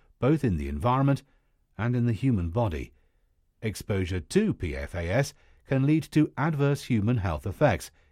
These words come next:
including liver, kidney, and immunological conditions, as well as cancer. A major challenge in addressing the issue of environmental and health hazards of chemicals is the sparsity of data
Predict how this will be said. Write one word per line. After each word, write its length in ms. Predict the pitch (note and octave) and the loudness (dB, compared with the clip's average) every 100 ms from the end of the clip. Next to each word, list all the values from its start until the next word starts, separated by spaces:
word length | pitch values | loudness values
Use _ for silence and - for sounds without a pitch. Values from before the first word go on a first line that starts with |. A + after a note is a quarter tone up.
| _ | _
including 540 | A2 G#2+ A2+ F#2+ F2 D#2 | -2 0 0 0 -2 -4
liver, 420 | E2+ F2+ C#3+ E3 - - | -2 0 -2 -2 -12 -2
kidney, 420 | B2+ G2 C3+ D3+ | 0 2 0 0
and 180 | A#2+ A#2 - | -2 -4 0
immunological 920 | C3 C3 B2+ D3 F3 C3+ A2+ G2 F2+ | 0 2 2 2 0 -2 -4 -4 -2
conditions, 560 | B2+ E3 - F2+ - _ _ _ _ _ | 2 2 2 -2 -4 _ _ _ _ _
as 180 | A2 F2+ | -4 0
well 220 | C3 G#2+ | 0 0
as 120 | C#2+ | -2
cancer. 480 | - B2 A2+ F2 C#2+ _ _ _ _ _ _ _ _ - | -2 0 0 -2 -8 _ _ _ _ _ _ _ _ -2
A 140 | G#2+ | 0
major 340 | G2 F2+ E2 | 2 0 -2
challenge 560 | D2+ D3 E3 G#2+ D2+ D#2 | -2 2 2 2 -2 -2
in 120 | E2+ | -4
addressing 560 | D#2 D2 D3+ F3 F2+ C#2 | -4 0 0 2 -4 -4
the 180 | D2+ F2+ | -4 -4
issue 260 | - B2+ | 0 0
of 80 | D2 | 0
environmental 840 | D2+ C#2+ A2+ A#2 G2 G2+ G2 F#2 - | -4 -2 0 2 0 -2 -2 -6 -4
and 280 | B2 F3+ F2 | -2 0 -2
health 240 | D2+ C2 | -6 -6
hazards 480 | E2 D2 G#2+ A2+ G#2+ | -6 -4 -6 -6 -2
of 200 | D#3 D#3+ | -2 0
chemicals 520 | A2+ F#2+ F2+ B2+ B2 _ _ - | -2 -2 0 -2 -2 _ _ -2
is 200 | C3+ B2+ | 0 2
the 120 | D#3+ | -2
sparsity 640 | - B2+ A3 - G#2 G2 | 0 -2 0 -2 -4 -4
of 140 | E2+ D#2+ | -4 2
data 360 | C#3+ C#3+ A#2+ | 2 4 0